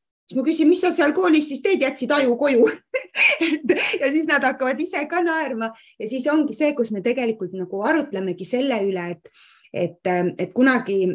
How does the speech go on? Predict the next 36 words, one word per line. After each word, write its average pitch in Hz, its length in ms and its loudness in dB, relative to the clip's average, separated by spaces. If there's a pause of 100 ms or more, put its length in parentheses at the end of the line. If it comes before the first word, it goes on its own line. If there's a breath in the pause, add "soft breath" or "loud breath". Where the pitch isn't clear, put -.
(160)
kui 202 120 -4
ma 214 100 -2
oma 240 200 2
magistritööd 196 680 -4
tegin, 190 320 -4
siis 175 160 -8
seal 220 200 -2
tuli 226 240 2
välja 214 400 0
ühe 196 180 -6
uuringuga 220 520 -2
see, 247 360 -2
et 165 400 -10
üks - 160 -16 (120)
kõige 285 280 2
halvem 226 400 2
viis 202 380 0 (320)
märkmeid 214 500 -2
teha, 311 300 0 (200)
noh, 269 120 2
et 254 100 -2
on 262 140 4
see, 277 140 4
et - 80 -4
me 214 100 -4
peaks 277 240 -2
tegema 262 320 -2
märkmeid 190 520 -6
õppimiseks, 170 680 -6
eks 170 180 -10
ju, 156 80 -4 (140)
need 214 140 -4
peaks 269 220 -4
meie 254 220 4
omaks 190 400 -4
saama. 160 300 -6